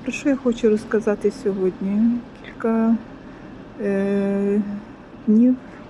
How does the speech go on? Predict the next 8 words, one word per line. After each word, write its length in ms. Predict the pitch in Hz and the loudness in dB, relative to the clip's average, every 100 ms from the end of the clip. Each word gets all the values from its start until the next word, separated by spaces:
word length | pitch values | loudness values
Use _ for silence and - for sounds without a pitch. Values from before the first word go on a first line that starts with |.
| - - | -16 -2
тому 240 | 208 226 | 4 6
я 160 | 220 190 | 4 2
записувала 920 | 196 - 196 - 196 196 196 202 208 - | -2 -2 -4 -2 -2 0 0 0 0 0
коротеньке 560 | 208 208 214 214 214 | -2 2 0 2 0
відео 420 | 202 202 196 196 214 - - - - | 0 2 2 0 -2 -8 -16 -16 -8
про 320 | - 202 214 226 - - - - - - | 2 4 4 0 -4 -18 -18 -18 -14 -2
озеро 340 | 247 247 226 220 180 | 0 4 2 2 -2
Комо. 360 | 165 170 185 | -2 0 -2